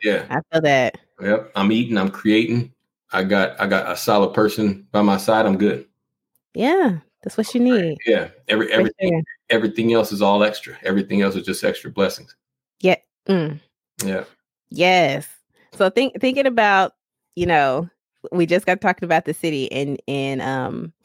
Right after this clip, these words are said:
Speaker 2: you know, you being near New York. So you spent some time teaching at the School of Visual Arts.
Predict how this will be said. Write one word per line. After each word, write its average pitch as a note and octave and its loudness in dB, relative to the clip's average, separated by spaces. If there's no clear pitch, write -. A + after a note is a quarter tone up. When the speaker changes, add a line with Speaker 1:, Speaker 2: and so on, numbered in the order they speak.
Speaker 2:
you F3 0
know, D#3+ 6
you D#3 0
being D3+ 0
near C3+ -2
New C3+ -4
York. C3 0
So D3 2
you C#3 -2
spent - 0
some E3+ -2
time D3 -2
teaching B2+ -6
at B2+ -8
the D#3 -8
School C3+ -4
of C3 -4
Visual C3+ -4
Arts. - -6